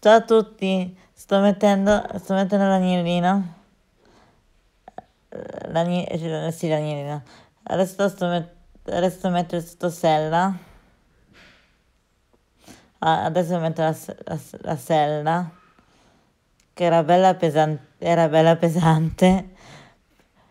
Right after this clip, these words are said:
Io uso la sella australiana perché mi piace molto l'australiana.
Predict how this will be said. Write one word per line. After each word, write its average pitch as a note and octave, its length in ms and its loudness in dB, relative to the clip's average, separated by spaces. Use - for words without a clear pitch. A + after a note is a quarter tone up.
Io A3+ 260 6
uso G#3 180 2
la F#3+ 140 6
sella F#3 240 2
australiana F3 720 0
perché E3+ 180 -10
mi E3 200 -4
piace D#3+ 240 -8
molto D#3+ 180 -6
l'australiana. D3+ 960 -6